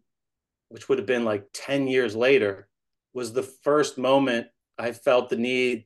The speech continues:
to, that I had to do something after basically just sitting around and drinking and drugging for ten years.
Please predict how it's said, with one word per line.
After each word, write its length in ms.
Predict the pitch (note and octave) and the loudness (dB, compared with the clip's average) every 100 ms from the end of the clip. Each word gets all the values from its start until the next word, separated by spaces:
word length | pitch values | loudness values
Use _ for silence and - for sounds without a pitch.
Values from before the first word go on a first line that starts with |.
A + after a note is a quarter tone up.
| - | -6
to, 240 | A#2+ A#2 - | -2 -2 -2
that 100 | A2+ | -2
I 40 | |
had 180 | A#2+ B2 | 0 -2
to 40 | |
do 240 | A2 B2 A#2 | -4 -4 -6
something 480 | - B2 C3 D#3+ D#3 _ _ _ _ _ _ _ | -6 -6 -2 -4 -4 _ _ _ _ _ _ _
after 420 | _ A#2+ A2 G#2+ _ | _ -6 -6 -10 _
basically 720 | B2 B2 - - B2+ A#2 A2 _ _ _ _ _ | -4 -4 -6 -4 0 0 -4 _ _ _ _ _
just 240 | C#3 C3 - | -6 -6 -2
sitting 260 | C#3+ C3 | 0 2
around 520 | B2+ B2 B2 B2 A#2+ | 2 2 2 0 0
and 280 | A#2 A2+ A2 | -2 -4 -6
drinking 420 | G#2+ B2+ A#2 A#2+ | -6 -6 -6 -6
and 80 | A#2 | -4
drugging 360 | A#2+ A#2+ B2 A2+ | 0 0 -2 -8
for 140 | - | -10
ten 220 | A#2+ A#2+ | -6 -6
years. 300 | A#2+ B2 A#2 | -4 -8 -10